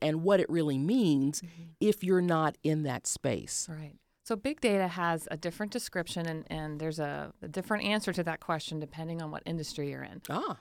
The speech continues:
Speaker 2: So coming from the finance industry, big data is all about transactional and behavioral data that relates to perhaps your credit report, for example. It's the processing and storage of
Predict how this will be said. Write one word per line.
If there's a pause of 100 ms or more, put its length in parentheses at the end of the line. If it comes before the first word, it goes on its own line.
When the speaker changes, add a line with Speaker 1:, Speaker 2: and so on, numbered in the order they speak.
Speaker 2:
So
coming
from
the
finance
industry,
big
data
is
all
about
transactional
and
behavioral
data
that
relates
to
perhaps
your
credit
report,
for
example. (540)
It's
the
processing
and
storage
of